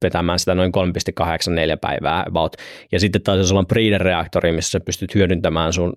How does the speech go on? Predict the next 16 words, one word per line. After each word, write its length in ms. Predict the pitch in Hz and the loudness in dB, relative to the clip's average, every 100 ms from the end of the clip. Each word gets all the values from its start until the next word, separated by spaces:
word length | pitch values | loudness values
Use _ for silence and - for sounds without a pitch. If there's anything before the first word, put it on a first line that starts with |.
| - | -4
urania 360 | 107 92 82 82 | 0 2 2 0
uudestaan 380 | 85 - - 76 | 0 -2 -2 0
ja 60 | |
uudestaan 340 | 80 87 - 90 | -2 -2 -2 0
ja 60 | |
uudestaan, 340 | 90 82 - 85 | 2 0 0 -4
sä 80 | - | -4
pystyt 300 | - 92 - | -4 -4 0
pyörittämään 480 | 92 - 87 85 | 0 2 0 0
kilolla 380 | 87 104 101 92 | 2 2 4 2
urania 380 | 98 90 85 87 | 2 0 0 0
kaksikymmentäseitsemäntuhatta 1200 | 101 92 - - 101 - 85 82 101 90 87 87 | 0 -2 -6 -4 -4 -2 -2 0 0 0 -2 -2
vuotta, 520 | 107 107 95 - - 113 - _ _ _ | 4 6 4 0 -6 -6 -6 _ _ _
sitä 140 | - 101 | -4 -2
samaa 220 | 85 80 | 0 -2
hehkulampua. 600 | 85 - 95 85 - 101 | -2 -2 -2 -2 0 -2